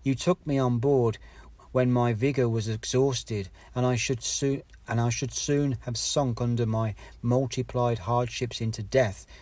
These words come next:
which I still dread, for my task is unfulfilled. Oh,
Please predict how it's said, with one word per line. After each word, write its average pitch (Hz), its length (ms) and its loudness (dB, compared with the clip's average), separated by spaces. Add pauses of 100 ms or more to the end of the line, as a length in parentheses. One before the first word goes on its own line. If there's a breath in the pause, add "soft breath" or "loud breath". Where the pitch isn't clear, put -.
(100)
which 113 200 -4
I 107 80 -2
still 110 340 -2
dread, 104 400 -2 (320 soft breath)
for 117 120 -4
my 107 180 0
task - 540 -4
is 120 160 -6
unfulfilled. 107 760 -6 (1080)
Oh, 104 400 -2